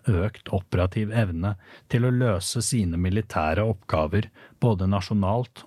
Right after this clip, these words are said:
og internasjonalt. I tillegg vil den øke spesialstyrkenes evne til å bistå politiet med relevante kontraterrorkapasiteter. Den teknologiske og kapasitetsmessige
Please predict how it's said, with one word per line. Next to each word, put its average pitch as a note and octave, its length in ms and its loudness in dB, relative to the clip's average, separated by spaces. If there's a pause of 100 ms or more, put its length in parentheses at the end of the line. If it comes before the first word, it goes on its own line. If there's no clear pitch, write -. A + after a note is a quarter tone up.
og C#3 160 2
internasjonalt. D2+ 920 -6 (680)
I G2+ 80 4
tillegg G#2+ 560 0
vil E2 220 -4
den F2 260 -4
øke A2 480 0
spesialstyrkenes G#2 1300 -2
evne F#2+ 460 2 (100)
til G#2+ 160 0
å A2+ 80 2
bistå A#2 560 0
politiet G#2 800 2
med G#2+ 160 0
relevante G#2+ 720 -2
kontraterrorkapasiteter. D#2+ 1800 -2 (1400)
Den B2+ 240 4
teknologiske A2+ 880 0
og A2+ 320 2
kapasitetsmessige G#2 1200 0